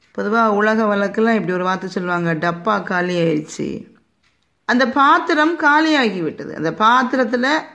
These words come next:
இருக்கிற வரைக்கும் எடுத்து பயன்படுத்தலாம். அந்த பாத்திரத்துல அவ்வளவுதான், முடிஞ்சிருச்சு.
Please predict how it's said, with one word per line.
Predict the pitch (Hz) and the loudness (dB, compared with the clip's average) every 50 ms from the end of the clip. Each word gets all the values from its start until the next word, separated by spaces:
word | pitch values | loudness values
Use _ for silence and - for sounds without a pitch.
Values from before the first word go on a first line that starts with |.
| - - - - _ _ | -20 -20 -20 -20 _ _
இருக்கிற | _ 247 240 262 285 285 294 - 294 277 262 | _ -2 2 2 2 2 2 2 2 4 4
வரைக்கும் | 247 247 247 277 277 - 311 330 320 | 4 4 2 2 0 0 0 0 2
எடுத்து | 294 269 277 294 294 320 302 | 2 2 2 2 0 0 0
பயன்படுத்தலாம். | 240 262 277 285 302 311 330 320 311 240 214 170 - 175 143 - - - - - _ _ _ _ _ _ _ _ _ _ _ _ | 2 2 4 4 4 4 4 2 2 0 0 0 -2 -2 -4 -4 -6 -8 -14 -20 _ _ _ _ _ _ _ _ _ _ _ _
அந்த | - 208 226 220 | -4 -2 0 2
பாத்திரத்துல | 254 254 269 285 285 302 277 240 285 277 | 4 4 4 4 2 0 0 0 0 0
அவ்வளவுதான், | 277 254 247 247 277 277 277 269 254 233 233 | 0 0 0 0 -2 -2 0 0 2 2 2
முடிஞ்சிருச்சு. | 247 269 285 269 262 262 208 185 - - - - - - | 4 4 4 2 2 0 -2 -4 -6 -8 -8 -8 -8 -12